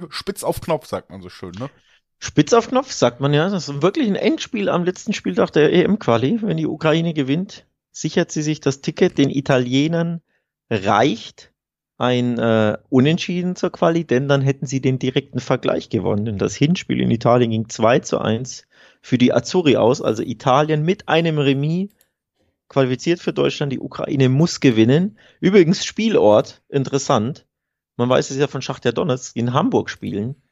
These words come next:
Speaker 2: Die Ukraine trägt das, äh, Spiel in Leverkusen aus, in der Bayer Arena, also auf deutschem Boden. Ja, und hat eben, ja, das Ticket in der eigenen Hand, muss aber Italien schlagen. Also das ist wirklich ein K-O-Spiel am letzten Spieltag, da steht's spitz auf Knopf.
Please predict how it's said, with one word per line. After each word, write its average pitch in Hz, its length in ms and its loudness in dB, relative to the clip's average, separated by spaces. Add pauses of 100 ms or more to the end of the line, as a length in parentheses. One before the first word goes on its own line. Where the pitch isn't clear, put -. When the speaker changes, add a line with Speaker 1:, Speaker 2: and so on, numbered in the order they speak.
(120)
Speaker 2:
Die - 80 -16
Ukraine 170 640 0
trägt - 300 -8
das, - 240 -4
äh, 127 320 2
Spiel 160 420 -4
in 139 140 6
Leverkusen 131 760 4
aus, 117 240 0
in 120 80 0
der 117 80 4
Bayer 147 300 4
Arena, 101 380 -2
also - 180 -8
auf - 160 -12
deutschem 160 400 0
Boden. 135 440 0 (1040)
Ja, 110 300 2 (380)
und 170 240 4
hat 147 160 0
eben, 214 420 -2
ja, 135 240 0
das 127 160 -4
Ticket 175 300 -4
in 170 120 0
der 139 120 4
eigenen 147 320 0
Hand, 175 240 -2
muss 160 260 -2
aber 185 220 0
Italien 175 420 -4
schlagen. 139 320 0
Also 110 240 -2
das 151 200 2
ist 214 120 -6
wirklich 202 300 -2
ein 180 80 -2
K-O-Spiel 196 600 0
am 175 100 -2
letzten 175 300 -4
Spieltag, 180 480 -4
da 196 420 0
steht's - 420 -10
spitz - 340 -8
auf 170 120 -2
Knopf. - 320 -10